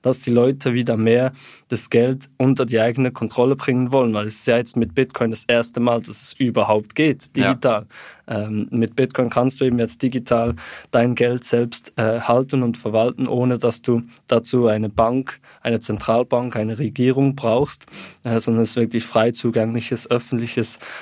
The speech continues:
Speaker 1: äh, Geld. Und das machen wir uns eben auch zu Nutzen. Eben als Relay ist uns das sehr wichtig, das den Leuten mitzugeben. Das heißt eben, es ist super wichtig, dass die Leute wissen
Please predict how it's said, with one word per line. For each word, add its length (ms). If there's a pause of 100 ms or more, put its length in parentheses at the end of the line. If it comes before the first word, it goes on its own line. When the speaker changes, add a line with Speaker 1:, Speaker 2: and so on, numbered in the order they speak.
(100)
Speaker 1:
äh, 260
Geld. 560
Und 420
das 200
machen 320
wir 160
uns 160
eben 180
auch 260
zu 140
Nutzen. 300
Eben 160
als 200
Relay 380
ist 260
uns 140
das 220
sehr 180
wichtig, 380
das 240
den 240 (320)
Leuten 280
mitzugeben. 560
Das 200
heißt 260
eben, 140
es 140
ist 80
super 260
wichtig, 320
dass 160
die 80
Leute 260
wissen 320